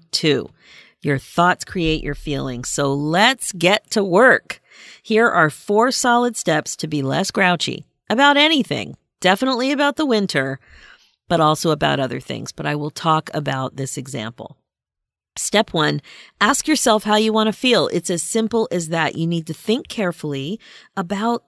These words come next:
things like this. How do I want to feel? You gotta come up with something that's intentional but authentic.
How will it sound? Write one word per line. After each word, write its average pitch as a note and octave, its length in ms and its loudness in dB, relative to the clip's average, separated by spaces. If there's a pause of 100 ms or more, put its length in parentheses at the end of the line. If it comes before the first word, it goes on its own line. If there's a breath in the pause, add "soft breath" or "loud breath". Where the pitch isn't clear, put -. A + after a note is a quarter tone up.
things A3 220 0
like B3 220 -2
this. D#4+ 300 0
How F#3 140 -4
do A3 80 0
I A#3+ 100 2
want A#3+ 180 0
to B3 40 -2
feel? C#4 320 -4
You D#3+ 120 -4
gotta F#3 160 -2
come F#3+ 240 -4
up A#3+ 180 -4
with G4 80 -2
something E3 600 -4 (420)
that's G#3+ 220 -2
intentional B3+ 760 -2 (520)
but F3 120 4
authentic. C#3+ 720 -4